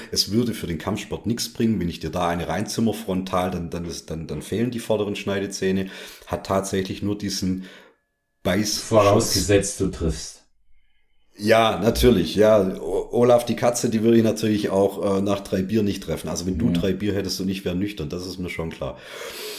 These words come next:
Speaker 1: Und dieser Beißschutz ist wirklich, das war jetzt wirklich echt ein Gamechanger. Du kannst deine Zähne hart zusammenbeißen.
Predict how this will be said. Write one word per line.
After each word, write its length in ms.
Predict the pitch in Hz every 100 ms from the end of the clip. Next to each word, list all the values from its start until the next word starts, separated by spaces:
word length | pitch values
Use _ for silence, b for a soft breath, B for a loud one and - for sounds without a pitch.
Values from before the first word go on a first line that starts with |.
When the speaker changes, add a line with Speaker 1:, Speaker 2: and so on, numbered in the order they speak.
| B B B B -
Speaker 1:
Und 580 | 92 92 90 85 - - _ _ _ _ _ _ _ _ _
dieser 320 | - 135 160
Beißschutz 580 | 143 127 - 160 - - _ -
ist 400 | 113 - - 87
wirklich, 560 | 117 139 151 151 - - _ -
das 360 | 104 104 104
war 100 | 127
jetzt 160 | 127 123
wirklich 300 | 135 151 -
echt 180 | 107 -
ein 80 | 135
Gamechanger. 580 | 95 113 - 82 - 82
Du 100 | -
kannst 440 | - 123 160 -
deine 180 | 98 95
Zähne 400 | 92 120 117 107
hart 180 | 95 -
zusammenbeißen. 920 | 95 - 98 113 123 135 151 165